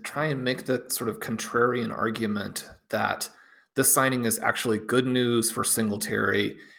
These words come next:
and mildly bad news for Antonio Gibson within the context of kind of what we have heard or been scared about for these backs in terms of what the teams would do this offseason,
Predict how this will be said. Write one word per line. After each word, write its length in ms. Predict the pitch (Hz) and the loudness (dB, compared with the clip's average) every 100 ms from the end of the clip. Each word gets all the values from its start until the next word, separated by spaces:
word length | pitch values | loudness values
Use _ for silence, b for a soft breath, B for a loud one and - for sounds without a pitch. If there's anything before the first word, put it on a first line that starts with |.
| B | B
and 320 | 117 110 101 101 | -2 0 0 0
mildly 460 | 107 120 120 117 | 2 4 4 2
bad 420 | 104 - 101 113 | -2 0 4 4
news 500 | 110 107 107 101 - - | 4 2 0 0 -2 0
for 120 | 113 | -2
Antonio 440 | 104 104 120 104 | 0 0 0 0
Gibson 800 | 104 139 139 - 110 107 - - - | 2 2 4 2 2 2 0 -12 -4
within 240 | 113 170 175 | 4 8 8
the 60 | |
context 560 | 170 151 147 143 131 - | 6 6 6 6 4 2
of 140 | 113 - - | 0 -2 -4
kind 180 | - 127 | 2 2
of 140 | 107 | 2
what 300 | 107 131 - | 4 4 4
we 500 | 131 127 123 120 117 | 2 2 2 0 -4
have 280 | - 127 110 | 2 4 4
heard 440 | - - 165 151 135 | 2 2 8 10 8
or 60 | |
been 200 | 117 107 | 6 4
scared 420 | 107 - 135 143 | 6 4 6 4
about 420 | 131 117 107 104 - - _ _ _ _ _ _ _ | 4 4 4 4 2 -12 _ _ _ _ _ _ _
for 800 | - 143 131 127 123 113 107 - _ _ | 4 8 8 8 8 6 2 -12 _ _
these 320 | 113 123 113 | 0 0 0
backs 640 | - 120 110 - - - - _ _ _ | 4 8 8 6 4 4 0 _ _ _
in 60 | 120 | -4
terms 160 | 123 | -2
of 60 | 117 | 0
what 80 | 113 | 0
the 80 | 110 | 0
teams 260 | 113 107 | -2 0
would 160 | 104 - | -2 -2
do 180 | 101 98 | -4 -2
this 180 | 101 | -2
offseason, 400 | - 95 - - | -4 -4 -8 -8